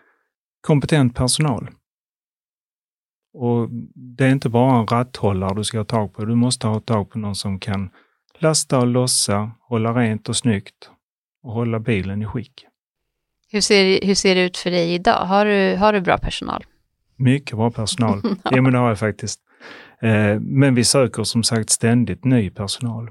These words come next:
Speaker 2: Vi ska återkomma till din syn på, eh, vad, vad som gör en riktigt bra lastbilschaufför lite senare, tänkte jag. Men vi ska ju också prata om att du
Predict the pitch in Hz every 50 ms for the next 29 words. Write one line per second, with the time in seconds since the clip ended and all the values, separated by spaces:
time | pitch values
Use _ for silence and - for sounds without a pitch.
0 | _ _ _ 175 180 - - 220 214 208 196 - - - - 247 233 220 214 208
1 | 190 - - 196 185 175 175 175 170 170 165 180 175 175 170 - 247 254 247 214
2 | 185 - - - 185 170 170 165 165 160 170 - - - - - - - - -
3 | - - 190 185 196 190 190 185 180 175 180 190 185 - 185 190 190 190 233 285
4 | 311 262 196 170 170 170 160 160 - - 170 170 - - - 55 67 - - -
5 | - - - - - - - - 175 - - - - 175 180 180 - - - -
6 | 233 214 202 208 247 254 233 202 - - - - - - - - - - - -
7 | - - - - - - _ - 214 226 233 233 - - 226 233 - - 262 262
8 | 269 240 - - 240 - - 302 277 220 - - 214 208 208 202 196 190 - 185
9 | - - - - - - 185 - 208 208 202 202 202 202 202 208